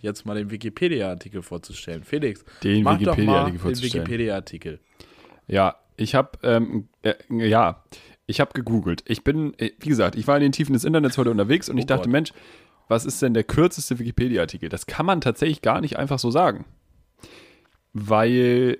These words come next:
Speaker 2: ja, wie wir in den letzten Folgen ja auch gelernt haben, Wikipedia verändert sich ja. Es wird was gelöscht, es wird was hinzugefügt, da, da, da. Das heißt, es gibt eine Seite auf Wikipedia,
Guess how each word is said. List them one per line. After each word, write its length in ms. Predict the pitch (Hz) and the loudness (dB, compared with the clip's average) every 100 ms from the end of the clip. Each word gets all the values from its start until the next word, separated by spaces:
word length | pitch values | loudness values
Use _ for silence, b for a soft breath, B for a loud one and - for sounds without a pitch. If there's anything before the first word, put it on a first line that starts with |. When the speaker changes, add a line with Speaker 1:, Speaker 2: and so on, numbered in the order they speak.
| _ | _
Speaker 2:
ja, 380 | 113 113 113 110 | 0 4 4 2
wie 220 | 107 107 | 0 -2
wir 180 | 110 107 | 2 2
in 100 | 101 | 2
den 80 | 101 | 0
letzten 220 | 113 - | -2 -4
Folgen 220 | 123 113 | -2 0
ja 100 | 110 | 0
auch 120 | 101 - | 0 0
gelernt 300 | 101 131 123 | 0 0 2
haben, 320 | 120 120 110 - - | 0 0 -2 -6 -12
Wikipedia 480 | 101 104 - 127 117 | -8 -6 -2 0 0
verändert 340 | 101 113 120 | 0 0 0
sich 160 | 101 90 | -2 -2
ja. 160 | 85 | 0
Es 140 | 85 - | 0 -2
wird 100 | 107 | -2
was 160 | 107 | 0
gelöscht, 340 | 110 98 123 - | 2 2 2 0
es 140 | 101 | -2
wird 140 | 107 | -2
was 80 | 104 | -2
hinzugefügt, 600 | 101 92 143 120 120 110 | -4 -2 -2 0 -2 0
da, 100 | 113 | 2
da, 120 | 123 | 2
da. 140 | 101 127 | 4 2
Das 240 | 98 - | 0 -2
heißt, 320 | 143 160 - | 0 0 -2
es 140 | 117 - | -8 -8
gibt 260 | 175 - | -8 -6
eine 260 | - 113 101 | -2 0 0
Seite 400 | 101 127 208 - | 2 2 2 -2
auf 140 | 107 | -4
Wikipedia, 880 | 107 92 - 175 190 92 78 82 170 | -6 -6 -4 -2 0 0 0 0 -4